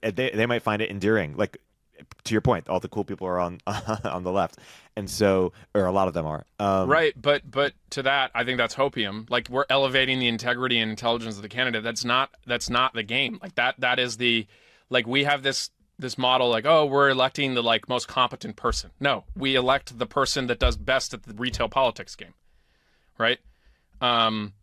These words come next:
Speaker 2: they actually had, like, All In had this whole segment a couple of weeks ago where they went back and forth on this, and they were all getting upset about it. And I, I forget the right, I, I think Sachs was the only one that had, like, the reasonable thing. It's like, the game is win the primary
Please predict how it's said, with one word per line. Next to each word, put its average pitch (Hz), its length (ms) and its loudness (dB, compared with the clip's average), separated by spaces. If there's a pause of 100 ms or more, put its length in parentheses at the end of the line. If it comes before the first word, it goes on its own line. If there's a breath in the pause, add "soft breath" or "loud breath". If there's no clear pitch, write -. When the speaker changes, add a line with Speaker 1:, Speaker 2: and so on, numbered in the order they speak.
(160)
Speaker 2:
they 151 80 2
actually 160 280 2
had, 139 220 2
like, 117 220 0
All 135 220 4
In 131 160 4
had 113 180 -2
this 110 160 -4
whole 113 400 0 (120)
segment 113 380 -2
a 104 40 -8
couple 117 260 -6
of 107 60 -6
weeks 107 180 -4
ago 107 160 -2
where 104 140 -4
they 104 120 -2
went 110 300 -2
back 110 220 -2
and 104 100 -16
forth 117 280 -4
on 113 120 -4
this, 110 260 -2
and 107 160 -8
they 107 80 0
were 107 160 0
all 107 120 2
getting 107 260 -4
upset 110 300 -2
about 104 260 -2
it. 104 180 -8
And 104 320 -10
I, 127 220 -2
I 120 60 -2
forget 127 280 -2
the 127 80 -6
right, 110 280 0 (580)
I, 175 120 -2
I 135 40 -2
think 165 300 -2
Sachs 143 360 0
was 113 140 -6
the 110 80 -6
only 110 180 -2
one 110 160 -2
that 104 100 -4
had, 113 180 -6
like, 104 240 -4
the 117 80 -12
reasonable 107 380 -8
thing. 110 180 -6
It's 98 100 -12
like, 104 200 -8 (420)
the 123 60 -4
game 143 280 2
is 147 140 0
win 135 420 -2 (380)
the 117 80 -8
primary 110 520 -2